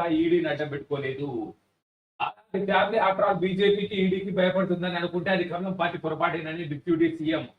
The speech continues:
బట్టి విక్రమార్క, సోనియా, రాహుల్ పై ఈడీ ఛార్జ్ షీట్ నిరసిస్తూ హైదరాబాద్ లోని ఎన్ఫోర్స్‌మెంట్ డైరెక్టర్ ఆఫీస్ ముందట కాంగ్రెస్ పార్టీ ఆధ్వర్యంలో ధర్నా నిర్వహించారు. ఇందులో మంత్రులతో పాటు కాంగ్రెస్ నేతలు పాల్గొని బీజేపీపై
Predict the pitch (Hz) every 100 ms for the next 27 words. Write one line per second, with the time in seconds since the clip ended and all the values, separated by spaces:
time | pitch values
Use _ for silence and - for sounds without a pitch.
0 | _ _ _ - - 214 180 180 185 180
1 | 170 175 180 - 170 180 196 185 151 160
2 | 175 170 175 160 170 180 170 - 175 170
3 | 175 151 143 175 - 180 160 175 165 160
4 | 156 160 147 143 180 196 165 151 139 170
5 | - 135 131 - - - 143 151 - -
6 | - - _ - 165 - 226 - 196 190
7 | 170 170 185 185 180 151 151 185 170 160
8 | 165 160 160 156 156 143 143 165 175 156
9 | 151 151 185 135 160 160 151 143 139 135
10 | 143 139 139 143 147 143 - 185 185